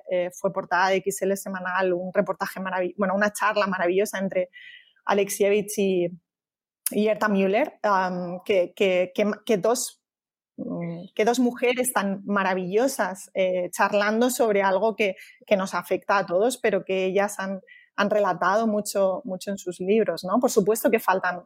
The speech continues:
eh, voces de, de mujeres, ¿no? Pero no faltan porque no estén. <laughs> Estar,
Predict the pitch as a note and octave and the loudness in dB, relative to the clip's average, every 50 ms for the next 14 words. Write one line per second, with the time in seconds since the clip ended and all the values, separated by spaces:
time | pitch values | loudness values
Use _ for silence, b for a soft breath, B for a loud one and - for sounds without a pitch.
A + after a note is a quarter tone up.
0 | _ _ F#3 F3+ F#3 F3+ F3+ F3 G3 F#3+ - F#3+ F#3 F#3 F#3+ F3 F3 - - F3+ | _ _ 2 4 4 4 4 2 0 2 2 -2 2 2 2 2 2 0 -4 -4
1 | F3+ F#3+ G3 F#3+ F3+ F3+ F3+ - G3+ G3+ G#3 F#3 E3+ E3 - - F3 F#3+ - B | 0 0 2 2 0 -2 -2 0 2 2 4 2 0 -2 -2 -6 -6 -6 -6 B
2 | B B B B B B B - A3+ A3 A3+ C4 C#4 D4+ D#4+ D4+ D4+ C4+ B3+ A#3 | B B B B B B B -2 0 0 2 0 0 0 0 0 2 0 2 2
3 | A3 G#3 G3+ F#3+ G3 - B3+ A#3+ G#3 E3+ - _ _ _ _ _ - - - - | 0 0 0 -2 0 0 0 -2 -2 -4 -8 _ _ _ _ _ -14 -12 -12 -6
4 | - - A#3+ - - - B3+ A#3 - - B B B B B B B B _ _ | 0 0 0 0 0 -4 -4 -4 -4 -6 B B B B B B B B _ _
5 | G#3+ G3 G#3 - - G#3 A3 C4+ - | 2 2 2 0 0 2 2 2 0